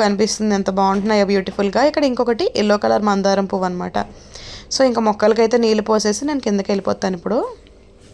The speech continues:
ఇంకా తర్వాత కిందకి వెళ్ళి నేనైతే స్నానం చేసి ఇంకా మళ్ళీ వంట చేయాలి కదా, ఏది ఎలా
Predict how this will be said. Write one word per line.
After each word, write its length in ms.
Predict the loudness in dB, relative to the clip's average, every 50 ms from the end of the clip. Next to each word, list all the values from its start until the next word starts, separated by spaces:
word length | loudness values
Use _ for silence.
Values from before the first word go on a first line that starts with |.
| -20 -20 -20 -20 -20 -20 -18 -10 -4 -2
ఇంకా 220 | -2 0 2 2 2
తర్వాత 420 | 2 4 4 6 6 4 4 2
కిందకి 380 | 0 0 0 0 0 -2 -2 -2
వెళ్ళి 240 | -2 0 0 0
నేనైతే 400 | 0 0 0 0 0 -2 -2 -4 -4 -4
స్నానం 400 | -2 -2 0 0 2 2 0 0 2 2
చేసి 260 | 2 2 0 0 -2 -2
ఇంకా 160 | -2 0 0 0
మళ్ళీ 160 | 0 0 0
వంట 220 | 0 0 0 -2 -2 -2 0
చేయాలి 240 | 0 0 0 0 -2 -2
కదా, 140 | -2 0
ఏది 280 | 0 0 0 0 -2 -2
ఎలా 160 | -2 -2 -2